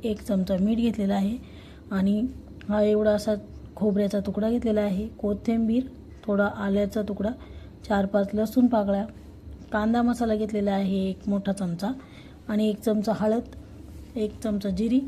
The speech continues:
आणि याच्यातून मोहरी घेणार आहे एक चमचा आणि हे चिंच आहे. तर आता आपण हे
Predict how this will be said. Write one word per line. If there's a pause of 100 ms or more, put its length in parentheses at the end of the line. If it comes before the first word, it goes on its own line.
(380)
आणि
याच्यातून
मोहरी
घेणार
आहे
एक
चमचा (560)
आणि
हे (1000)
चिंच
आहे. (880)
तर
आता
आपण
हे